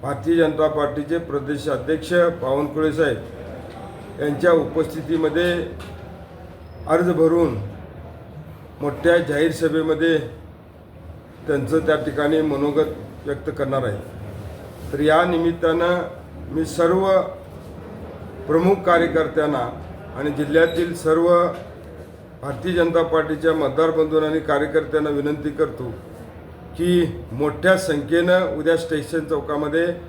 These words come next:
आपण सर्वांनी यायचं आहे. जिल्ह्यात जतपासून सांगलीपर्यंत सर्व मतदारसंघातील कार्यकर्ते, नेते उद्या मोठ्या संख्येनं त्या ठिकाणी येणार आहेत.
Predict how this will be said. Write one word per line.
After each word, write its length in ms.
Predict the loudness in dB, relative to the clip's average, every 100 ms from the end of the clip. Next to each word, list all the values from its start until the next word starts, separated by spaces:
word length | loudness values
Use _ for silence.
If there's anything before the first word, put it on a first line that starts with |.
| -12
आपण 240 | -4 0 0
सर्वांनी 500 | 0 2 2 2 2
यायचं 320 | 0 0 -4
आहे. 100 | -8 -8 -14 -14 -16 -16 -16 -16 -16 -10
जिल्ह्यात 340 | -6 2 4 4
जतपासून 960 | 4 2 2 2 2 2 2 2 2 -2 -10 -18 -18 -6
सांगलीपर्यंत 720 | -2 0 2 2 4 4 2
सर्व 340 | -2 0 2 2
मतदारसंघातील 920 | 2 2 2 2 0 0 0 -2 -2
कार्यकर्ते, 920 | 0 2 2 2 0 0 0 0 -2
नेते 640 | 0 -2 2 4 4 2 -8 -16 -16 -14 -6
उद्या 240 | 2 4
मोठ्या 360 | 4 0 2 2
संख्येनं 500 | 2 -2 0 2 4
त्या 160 | 4
ठिकाणी 340 | 2 0 2 2
येणार 300 | 2 2 0
आहेत. 140 | -2